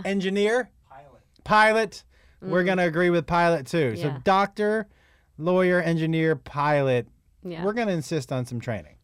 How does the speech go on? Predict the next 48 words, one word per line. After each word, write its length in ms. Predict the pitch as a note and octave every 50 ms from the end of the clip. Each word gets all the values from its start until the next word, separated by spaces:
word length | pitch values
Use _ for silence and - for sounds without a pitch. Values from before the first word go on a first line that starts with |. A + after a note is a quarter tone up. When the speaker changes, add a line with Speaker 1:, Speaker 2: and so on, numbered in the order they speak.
| _ -
Speaker 3:
Right. 260 | G2+ - - - - -
Speaker 1:
Yes. 340 | C3 C3+ G#2 D#2+ - - - _ _ _ _ _ _ _ _ _ _ _ -
But 120 | F3+ E3+ -
anything 380 | G3+ A3 B3 A#3+ - E4+ E4 D4
creative, 880 | - - D#4 D4+ B3+ - - D#3 E3 E3+ F3 E3+ F#3+ G3 A3 B3 A#3+ A3 _ _ -
Speaker 3:
Mm-hmm. 260 | F#3+ E3+ E3+ E3 D#3+ D#3+
Speaker 1:
and 140 | E3 F#3
this 220 | A3+ D4 - - G4+
is 80 | F#4
what 120 | F#4 F#4 E4
I 60 | C4
love 260 | F3+ E3+ D#3+ D#3+ D3
also, 440 | D3+ D3+ E3 F#3+ G3 - - D#3 C3+
like, 220 | B2 C3 C3 B2 - - - - - _ _ - - _ _ _ _ _ _ - - - D#3
you 300 | D3 E3 G3+ A#3 C4 D4
were 140 | E4 F4+ D#4
being 340 | G#3+ - A3+ G#3+ G3+ F#3+
creative 640 | D#3+ - - F3+ F3 E3+ E3 E3 D#3 D#3 D#3 D3 C#3+
while 240 | C#3 C#3 C#3+ D3+ D3+
you 180 | D3+ D#3+ E3 D#3
were 140 | D3 C3+
working, 600 | B2+ C3 E3 F#3+ G3+ F#3+ F3 - - - - - - _ _ _ _ _ _ _ -
right? 260 | - D3 F3+ F#3+ -
So, 200 | - G#3 G3 F3+
Speaker 3:
Right. 180 | F3 F3 E3 D#3+
Speaker 1:
so 240 | F#3+ F#3+ F#3 E3+ D3 -
it's 260 | - D#3 E3 F3 - F#3
all, 180 | F3 F#3+ - -
I 140 | - E3+ F3
hear 260 | E3 G3 A#3 B3+ B3+
too 160 | - - A3
many 180 | G3 F3 D#3+ D3
times, 380 | - D#3+ D3 C#3+ C3+ A#2+ A2
"Well, 80 | B2 A#2+
I 60 | A#2+
can't 420 | A#2+ - - - D3 C#3+ C3+ - G#2+
because 360 | A#2 G#2+ - - C#3 B2 A#2+
I 100 | B2 A#2
have 200 | A#2+ A#2+ A2+ G#2+
this, 240 | B2+ B2 A#2+ - -
or 40 |
I 60 | A2 G#2+
can't 260 | - - C3+ B2 G#2
because 220 | B2 - C3+ A2
I 60 | A#2+
have 120 | A#2+ A2+ G#2
this." 200 | C3+ C3 A#2+ - -
Speaker 3:
Yeah. 240 | F#3 F#3 E3 B2+